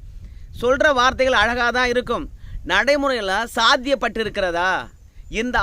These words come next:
ஆசை வார்த்தைக்கு பின்னாடி நடக்கக்கூடிய அக்கிரமங்களை நம்ம சகித்து கொள்ள வேண்டுமா அப்படின்னு துணிந்து ஒரு நிமிஷம் யோசனை பண்ணி, இந்த மாதிரி ஆட்களுக்கெல்லாம் தர்ம அடி விழுந்தாதான் இனி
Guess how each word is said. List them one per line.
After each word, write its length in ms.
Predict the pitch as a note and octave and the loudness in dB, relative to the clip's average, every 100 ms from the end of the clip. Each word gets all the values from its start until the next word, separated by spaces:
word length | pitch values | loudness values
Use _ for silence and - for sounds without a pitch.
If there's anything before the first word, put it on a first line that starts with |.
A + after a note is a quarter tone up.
| G3+ | 4
ஆசை 280 | B3+ D4+ D4+ C#4 | 4 4 4 4
வார்த்தைக்கு 460 | C4 B3 A#3+ A#3 G#3 | 4 2 -2 -4 -6
பின்னாடி 400 | B3+ C4+ C#4 C4+ A#3+ | -2 2 4 2 0
நடக்கக்கூடிய 560 | A#3 A#3+ A#3 G#3+ F#3+ A3 B3+ E3+ | 0 -2 -6 -6 -2 0 0 -2
அக்கிரமங்களை 560 | - D#4 C#4 B3+ A#3 C4 | 0 2 4 2 0 0
நம்ம 260 | G#3 G3 A3+ | 0 -2 -2
சகித்து 320 | F#3 B3 G#3+ | -2 -2 -4
கொள்ள 220 | B3 A#3 G#3+ | -2 0 0
வேண்டுமா 500 | G3+ A3 G3+ F3+ F#3 C#3+ - - - D#3+ | -2 -4 -4 -4 -2 -4 -8 -12 -4 -4
அப்படின்னு 460 | - F#3 F#3 A3 D#3 D#3 - | -2 0 0 -2 -4 -6 -6
துணிந்து 600 | B3+ C4+ D#4 D#4+ E4 D#4 G#3 D#3 D#3+ - - | -2 2 2 2 2 2 2 -2 -6 -12 -8
ஒரு 120 | G3 G#3+ | -6 -4
நிமிஷம் 380 | G#3 B3 C4+ G#3+ F3 | -6 -8 -8 -6 -2
யோசனை 420 | G#3 A#3+ A#3+ G3+ E3+ | 0 -2 -2 -4 -4
பண்ணி, 300 | F3+ A3+ E3+ D3 - - - - - C#3+ G#3+ | -6 -4 -6 -6 -12 -20 -20 -20 -10 -4 -2
இந்த 160 | B3 A#3+ | 0 0
மாதிரி 220 | A3+ A3 G#3 | 2 2 2
ஆட்களுக்கெல்லாம் 720 | C4+ B3+ B3 - F#3 F#3 A#3 | 0 0 -2 -2 -2 0 0
தர்ம 360 | F3+ G3+ B3+ C#4 | 4 4 4 4
அடி 140 | C4+ C#4 | 2 0
விழுந்தாதான் 680 | A#3 B3 A#3 G#3+ G3+ C4+ D4 F#3 G3 | -2 -2 2 2 4 4 4 2 -4
இனி 160 | G#3 | -2